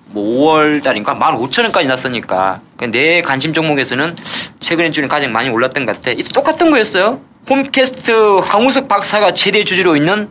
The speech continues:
뭐 H바이오원이란 회사에 홈캐스트가 이백오십억을 투자했다, 이 이야기였잖아요. 결과론적으로는 뭐냐 하면은 홈캐스트가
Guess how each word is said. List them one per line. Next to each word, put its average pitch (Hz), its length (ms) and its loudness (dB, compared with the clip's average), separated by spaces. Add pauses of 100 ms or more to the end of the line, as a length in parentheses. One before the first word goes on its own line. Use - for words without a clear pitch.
뭐 120 180 -2
H바이오원이란 139 1000 2
회사에 131 480 0 (320)
홈캐스트가 151 680 0
이백오십억을 143 960 -2
투자했다, 117 880 -6
이 131 100 -6
이야기였잖아요. 113 500 -4 (340)
결과론적으로는 156 680 2
뭐냐 139 220 0
하면은 147 360 -2 (360)
홈캐스트가 185 680 0